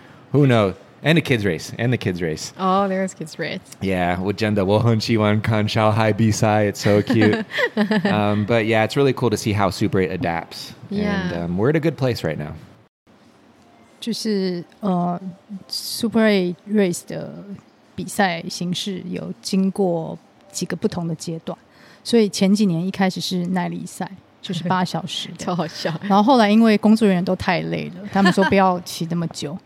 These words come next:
Speaker 3: <laughs> 然后他们就说那就分成单，就是三站式的这种，比，也比较符合现在，就是因为，呃，单车的比赛随着时间的演进有一些不同变化，就是从耐力赛演进成不同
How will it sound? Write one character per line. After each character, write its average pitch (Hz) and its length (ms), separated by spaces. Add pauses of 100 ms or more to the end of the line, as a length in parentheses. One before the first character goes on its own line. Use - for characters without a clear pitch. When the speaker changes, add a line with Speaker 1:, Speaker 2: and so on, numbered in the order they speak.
(100)
Speaker 3:
<laughs> - 200
然 180 100
后 180 60
他 180 40
们 190 80
就 190 60
说 185 120
那 190 140
就 175 400 (120)
分 196 180
成 175 520
单， 180 380
就 214 160
是 202 80
三 196 280
站 180 260
式 180 260
的 160 140
这 185 100
种， 170 240
比， 185 120
也 226 120
比 214 100
较 202 140
符 185 180
合 160 440
现 180 340
在， 170 380
就 254 100
是 262 80
因 277 100
为， 285 120 (520)
呃， 190 260
单 254 240
车 247 140
的 240 60
比 165 240
赛 165 560
随 175 300
着 180 120
时 185 200
间 190 120
的 190 60
演 160 160
进 175 160
有 160 100
一 170 40
些 185 100
不 - 100
同 170 180
变 170 220
化， 165 360 (340)
就 208 140
是 180 380
从 175 360
耐 220 140
力 214 100
赛 190 240
演 175 240
进 190 240
成 165 500
不 220 80
同 170 760